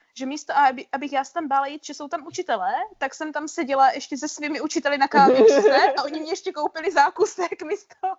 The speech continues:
Speaker 2: Tak to je
Speaker 1: mí-,
Speaker 2: paráda.
Speaker 1: místo, abych šla třeba na fyziku, <laughs> tak jsem tam seděla s učitelkou češtiny a pomlouvali jsme celý učitelský kabinet. Takže,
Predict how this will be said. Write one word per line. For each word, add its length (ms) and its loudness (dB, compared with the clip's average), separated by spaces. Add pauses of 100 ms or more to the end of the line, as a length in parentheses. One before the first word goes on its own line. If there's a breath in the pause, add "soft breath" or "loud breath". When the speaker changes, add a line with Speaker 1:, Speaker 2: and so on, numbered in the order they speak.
(120)
Speaker 2:
Tak 140 0 (100)
to 60 4
je 140 6
Speaker 1:
mí-, 60 -8
Speaker 2:
paráda. 440 0
Speaker 1:
místo, 320 -6
abych 220 -2
šla 140 -8
třeba 240 -6
na 120 -2
fyziku, 480 -6
<laughs> 60 -10
tak 140 -2
jsem 160 -6
tam 140 -12
seděla 280 -4
s 120 -16
učitelkou 460 -6
češtiny 540 -4 (280 loud breath)
a 120 6
pomlouvali 480 -2
jsme 160 -8
celý 240 -6
učitelský 520 -4
kabinet. 360 0 (460 loud breath)
Takže, 260 0